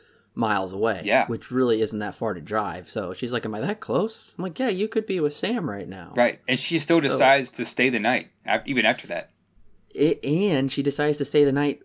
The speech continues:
Speaker 1: when it stops, even when it stops raining.
Speaker 2: Exactly.
Speaker 1: And it doesn't even rain for that long. I'm like, she could have just pulled off. She had no problem pulling off to the side of the road and sleeping in her car for that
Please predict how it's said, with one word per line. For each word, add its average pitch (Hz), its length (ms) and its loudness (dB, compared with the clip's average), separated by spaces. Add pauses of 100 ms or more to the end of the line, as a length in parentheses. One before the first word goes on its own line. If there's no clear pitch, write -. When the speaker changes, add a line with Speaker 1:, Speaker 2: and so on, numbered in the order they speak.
Speaker 1:
when 135 200 -2
it 123 60 -2
stops, 147 300 -2 (200)
even 165 240 0
when 151 120 4
it 123 80 0
stops 120 300 -2
raining. 117 320 -2
Speaker 2:
Exactly. 160 560 0 (300)
Speaker 1:
And 202 160 0
it 190 100 0
doesn't 233 240 6
even 185 300 -2
rain 151 260 2
for 139 120 0
that 117 220 2
long. 113 360 2
I'm 117 80 -4
like, 113 160 -6 (100)
she - 160 -4
could 196 280 2
have 151 80 0
just 127 200 -4
pulled 147 240 6
off. 123 380 2
She - 100 -6
had 156 100 2
no 160 140 0
problem 139 380 0
pulling 139 260 -2
off 120 160 -10
to 120 80 -4
the 110 100 -6
side 123 260 -4
of 113 40 -6
the 110 80 -4
road 120 320 -2
and 104 100 -10
sleeping 110 340 -8
in 95 100 -12
her - 80 -16
car 90 580 -8 (840)
for 123 100 -4
that 101 280 -4